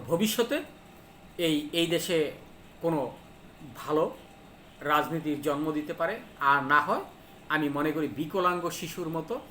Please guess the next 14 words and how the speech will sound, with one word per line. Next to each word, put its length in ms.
আগামী 400
বছরগুলোতে 680
এই 140
রাজনৈতিক 640
নেতাদের 500
জন্ম 300
হবে, 240
যেই 200
শিশুদেরকে 580
দিয়ে 180
বাংলাদেশ 500
পরিচালনা 540
করার 300
মতো 180